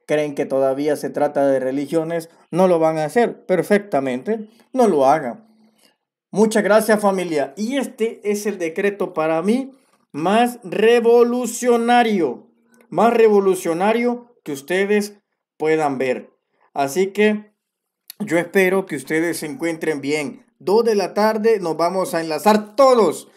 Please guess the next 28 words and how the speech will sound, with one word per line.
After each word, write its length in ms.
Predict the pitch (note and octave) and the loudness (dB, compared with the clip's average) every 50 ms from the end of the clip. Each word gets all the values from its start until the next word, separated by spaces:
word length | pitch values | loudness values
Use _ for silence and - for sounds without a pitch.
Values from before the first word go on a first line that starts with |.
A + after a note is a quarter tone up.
| _ _ _ - - | _ _ _ -8 -2
desde 240 | E3+ E3+ D#3+ E3+ F3 | -2 -2 0 0 -2
la 140 | E3+ E3 | -2 -2
Nueva 280 | E3 F#3 G#3 A3 A#3 A3+ | -2 -2 0 0 0 0
Revolución 680 | G#3 G#3 G3+ G3+ G3+ G3+ G#3 G3 G3+ - A#3+ B3+ C4 | 0 0 0 2 4 4 4 4 4 2 0 0 2
de 100 | A#3+ A#3 | 2 0
El 80 | G#3 F#3 | 0 0
Salvador 680 | - - G#3 G#3+ A#3+ B3 B3 A#3+ A#3+ C4 C4+ C4 G#3+ - | -2 0 0 0 2 2 4 4 6 6 6 4 2 0
para 300 | - F3 E3+ E3+ E3 E3 | -2 -2 -2 -2 -4 -4
que 100 | - E3 | -8 -10
usted 440 | D#3 - - - A3+ A#3+ A3+ A#3 A3+ _ _ _ _ _ - | -10 -6 0 2 2 2 2 -2 -12 _ _ _ _ _ 0
también 420 | G3 G3 G3 G3 G3+ A#3+ C4 C4+ | 0 0 0 0 -2 -2 -4 -4
se 240 | A#3+ - - G3 - | -4 -2 -2 -4 -4
conecte 720 | - D3 D3 D3+ E3+ F3 F3 - - - B2 G#2+ - _ _ - | -4 -8 -6 -4 -6 -6 -8 -8 -12 -12 -12 -12 -12 _ _ -6
y 100 | D3 F3 | 0 0
hagamos 600 | F3 E3 D#3 F3 F#3 G3+ G#3 G#3 F#3+ - - _ | 2 2 2 0 -2 -2 -2 -4 -4 -6 -8 _
todos 480 | - G#3 G#3+ G#3+ G3+ F#3 D#3 - - - | -2 0 2 2 2 0 -2 -6 -8 -12
un 180 | - E3 D#3+ E3+ | -10 -10 -8 -6
alma 300 | F3 F3+ F#3 F#3 F3 F3 | -6 -6 -6 -6 -8 -6
colectiva, 840 | - E3 D#3 D#3 D3 C#3+ - - G#3 G#3 G#3 F3+ D3 B2+ - - - | -4 -6 -4 -4 -6 -8 -6 -4 -2 0 0 0 -2 -6 -8 -12 -10
una 320 | D#3+ D#3+ F3+ G3 F#3+ F3+ | -8 -6 -6 -4 -4 -4
sola 320 | E3+ - G3+ G3 G3+ G3+ F#3+ | -4 -2 -4 -2 0 0 0
oración, 600 | G3+ G3+ F3+ E3+ F3 - G3+ A3 A3+ G3+ G#3 - - _ _ _ _ _ _ | -2 -2 -2 -4 -2 2 2 2 2 2 -2 -8 -14 _ _ _ _ _ _
un 480 | - F3 F#3+ G#3+ A3 A3 A3+ A3+ A3 - - | -4 2 2 4 4 2 0 -6 -8 -12 -14
solo 680 | - - - - F#3+ G3 G3 F#3 F#3 G3+ G3 F#3+ - - | -16 -12 -6 -4 -2 -2 -2 -2 -2 -2 -4 -6 -8 -8
clamor. 680 | - D3 C#3+ C#3 C3 C3 C3+ C#3+ C#3 B2+ A2+ G#2 - _ _ _ _ _ _ | -6 -4 -2 -2 -4 -4 -4 -4 -4 -4 -4 -8 -14 _ _ _ _ _ _
Así 360 | - C#3 C#3+ C#3+ - G3+ G#3 G#3 | -2 -2 -2 -2 0 -2 -2 0
que, 140 | G#3+ G#3 | 0 0
familia, 640 | G3 - F#3+ F#3 F#3 F#3 F#3 F3+ F3+ F3+ F3 F3 F3 | 0 0 -2 -2 -2 -2 -2 0 0 0 -2 -2 -6